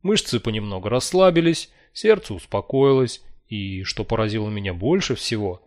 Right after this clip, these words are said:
смертельная усталость, которая уже стала для меня привычным состоянием, почти прошла. То есть, э, я бы и сейчас, пожалуй, с удовольствием заснул, если бы дал себе волю, но желание отдохнуть перестало быть мучительным.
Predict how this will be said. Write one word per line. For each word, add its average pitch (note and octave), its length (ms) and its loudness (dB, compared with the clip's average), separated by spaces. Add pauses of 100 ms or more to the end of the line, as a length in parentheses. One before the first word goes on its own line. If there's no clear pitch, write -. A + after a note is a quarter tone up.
(300)
смертельная F3+ 720 -2
усталость, C3+ 640 -2
которая G2 460 -8
уже G2 240 -8
стала G#2 340 -4
для G2+ 140 -6
меня G#2 240 -6
привычным G#2+ 520 -8
состоянием, D3+ 760 -2 (460)
почти - 400 -8
прошла. B2 600 -6 (1000)
То C3+ 140 0
есть, - 240 -6
э, B2+ 260 0
я B2 160 0
бы A#2 160 -4
и A2+ 60 -6
сейчас, - 340 -2
пожалуй, G3+ 380 2
с - 80 -12
удовольствием B2+ 500 0
заснул, A#2 480 -6 (320)
если A#2+ 220 -8
бы A2+ 100 -6
дал G#2+ 220 -4
себе A2 260 -6
волю, G#2 380 -6 (400)
но G#2+ 200 -6
желание B2+ 440 0
отдохнуть G#2 500 -6 (280)
перестало A2+ 500 -6
быть F2 240 -14 (160)
мучительным. F#2 680 -14